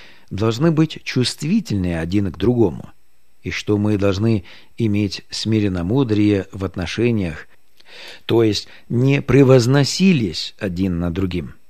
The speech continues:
Стих девятый говорит: «Не воздавайте злом за зло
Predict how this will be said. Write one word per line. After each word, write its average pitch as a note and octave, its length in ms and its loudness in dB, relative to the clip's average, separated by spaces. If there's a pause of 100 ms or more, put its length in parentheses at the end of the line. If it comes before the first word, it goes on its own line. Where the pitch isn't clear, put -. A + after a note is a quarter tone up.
(760)
Стих A2+ 420 -2
девятый G2+ 440 2
говорит: G#2 380 2
«Не A2+ 340 4
воздавайте F#2+ 1000 -2
злом G2 380 4
за G2 220 0
зло F#2 340 -4